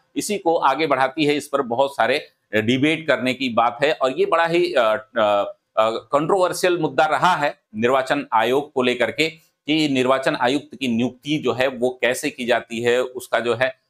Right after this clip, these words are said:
पॉलिटिकल इन्फ्लुएंस यूज़ किया जाता है, ये सारी बातें रही हैं, लगातार होती रही हैं।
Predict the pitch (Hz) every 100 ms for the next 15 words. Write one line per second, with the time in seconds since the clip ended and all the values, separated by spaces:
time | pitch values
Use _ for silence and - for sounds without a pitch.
0 | _ - 156 165 185 185 - 147 151 156
1 | 170 165 165 - 117 127 151 156 135 131
2 | 131 135 175 214 240 - 196 220 160 147
3 | 196 175 175 190 143 147 151 151 139 107
4 | 98 80 73 67